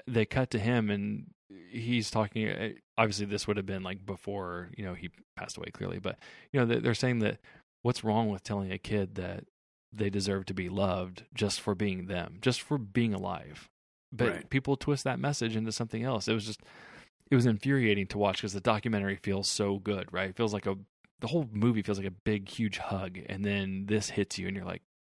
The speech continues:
Speaker 1: "God, people, people are like that.
Speaker 2: Well,
Speaker 1: People are really like that."
Speaker 2: And what the most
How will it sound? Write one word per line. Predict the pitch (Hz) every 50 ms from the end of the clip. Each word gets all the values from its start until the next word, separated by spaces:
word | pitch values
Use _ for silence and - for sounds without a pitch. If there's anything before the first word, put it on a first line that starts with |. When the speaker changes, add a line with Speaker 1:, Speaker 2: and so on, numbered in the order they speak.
| _ - -
Speaker 1:
"God, | 117 127 127 123 120 110 104 - -
people, | - 135 135 135 131 127 120 113 - - -
people | - 151 143 139 -
are | 135 147 147
like | 139 131 135 135 -
that. | - 95 80 - _ _ _ _ -
Speaker 2:
Well, | 110 143
Speaker 1:
People | 147 151 147 131
are | 127 135
really | 131 139 147 143
like | 127 123 110 -
that." | - 95 85 - - -
Speaker 2:
And | - 120 113 110 107 104 98 92 80 -
what | - 113 117 98 85 90
the | 101 95
most | 101 107 107 113 107 101 - - - - - -